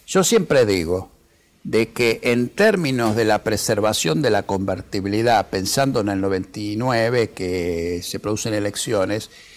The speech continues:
el número uno es el presidente Menem.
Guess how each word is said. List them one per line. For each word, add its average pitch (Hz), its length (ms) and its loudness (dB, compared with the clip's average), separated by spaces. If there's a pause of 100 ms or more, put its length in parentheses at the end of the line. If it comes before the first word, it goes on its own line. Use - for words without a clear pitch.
(480)
el 151 220 4
número 254 380 6
uno 269 520 4 (100)
es 147 200 0
el 123 100 0
presidente 117 640 -4
Menem. 87 600 -4